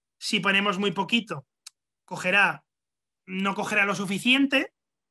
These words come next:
así que esto ya va siendo jugar con la tolerancia, normalmente una tolerancia de treinta suele funcionar muy bien, y, eh, le daríamos clic al fondo,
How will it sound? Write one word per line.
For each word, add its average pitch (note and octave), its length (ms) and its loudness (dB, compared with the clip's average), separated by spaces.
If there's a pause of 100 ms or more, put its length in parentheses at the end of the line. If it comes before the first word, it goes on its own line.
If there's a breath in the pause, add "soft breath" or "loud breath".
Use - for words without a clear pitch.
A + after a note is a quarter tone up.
(240)
así A3 200 -2
que B3 300 0
esto A#3 240 -2
ya A#3+ 240 4
va A3 220 0
siendo A#3 420 0
jugar G#3+ 380 0
con A3+ 120 -2
la G#3+ 80 4
tolerancia, A3 480 0
normalmente G3+ 340 0
una G3+ 120 0
tolerancia G#3 420 0
de - 120 -4
treinta G3+ 360 -2
suele F#3+ 200 -6
funcionar F3+ 380 -6
muy F3+ 140 -10
bien, A#3 340 -2 (1400)
y, D4 340 4
eh, G3 600 4
le G3+ 120 0
daríamos G3 460 0
clic - 420 -4 (300)
al E3+ 140 -4
fondo, C#4+ 500 0